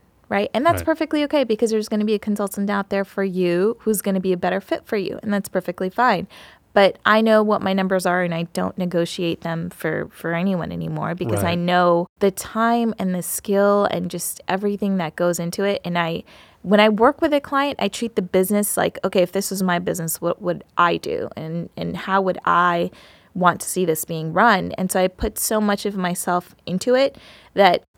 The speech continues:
Speaker 1: even if we're only meeting two or three times a month, I'm still thinking about your business
Speaker 2: Right.
Speaker 1: all the time.
Speaker 2: Right, and really, ultimately, it doesn't matter how much time you're putting into it. It matters what the results are. So, I mean,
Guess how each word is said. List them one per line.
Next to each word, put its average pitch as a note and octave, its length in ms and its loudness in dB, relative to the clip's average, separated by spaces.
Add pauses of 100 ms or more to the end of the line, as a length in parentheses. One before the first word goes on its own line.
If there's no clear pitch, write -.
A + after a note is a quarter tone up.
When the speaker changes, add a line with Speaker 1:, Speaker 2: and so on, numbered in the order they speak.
Speaker 1:
even A3+ 180 4
if A3+ 140 2
we're A3 100 4
only G#3 220 2
meeting G3+ 360 2
two G3+ 140 -2
or G3+ 100 2
three A3 200 -2
times G3+ 400 -2
a F#3 60 0
month, G3+ 360 2 (640)
I'm B3 220 4
still D4+ 220 2 (120)
thinking G#3+ 340 0
about F#3 280 -2
your F3+ 80 -6
business F3 560 -2 (120)
Speaker 2:
Right. C3 140 6
Speaker 1:
all G3 160 6
the E3 100 -4
time. A3 520 -4 (300)
Speaker 2:
Right, D3 220 6
and B2+ 80 4
really, C#3+ 240 6
ultimately, B2 540 4
it A#2+ 100 0
doesn't B2 240 2
matter B2 240 4
how A#2+ 100 2
much A2 200 -4
time B2 160 0
you're G#2+ 100 -2
putting G#2+ 280 -2
into C3 260 0
it. A2+ 180 -2
It A#2+ 160 0
matters A2 240 -2
what G2+ 120 -4
the A2 100 -4
results G2+ 420 -4
are. C3 80 -10 (140)
So, E3+ 100 -4
I G#2 60 0
mean, - 80 2